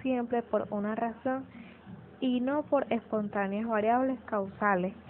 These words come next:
En tal caso, no estaríamos hablando de organizaciones sociales, sino más bien de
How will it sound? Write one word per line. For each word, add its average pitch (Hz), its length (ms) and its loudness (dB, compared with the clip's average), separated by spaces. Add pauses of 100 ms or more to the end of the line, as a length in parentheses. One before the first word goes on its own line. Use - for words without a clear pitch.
(260)
En 233 180 0
tal 220 260 -2
caso, 262 380 0
no 226 160 -2
estaríamos 220 560 0
hablando 240 540 0
de 240 120 0
organizaciones 202 840 -4
sociales, 262 640 2 (600)
sino 202 320 0
más 208 260 -2
bien 254 380 0
de 233 180 0